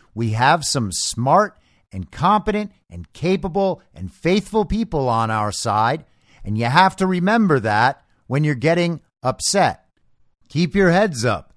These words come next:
So many things are being exposed. So much is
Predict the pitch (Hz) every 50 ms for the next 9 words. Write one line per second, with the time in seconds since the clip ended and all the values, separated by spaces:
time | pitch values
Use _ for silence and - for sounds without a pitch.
0 | _ _ - - - - - 190 226 233 240 226 240 233 233 233 214 185 - 214
1 | 220 214 180 156 131 131 147 147 127 127 160 165 160 156 151 147 - - - -
2 | 175 160 143 123 95 78 - - - - - - - - 185 208 226 233 220 185
3 | 180 196 214 180 127 98 - - - - _ _ _ - 151 156 151 131 101 -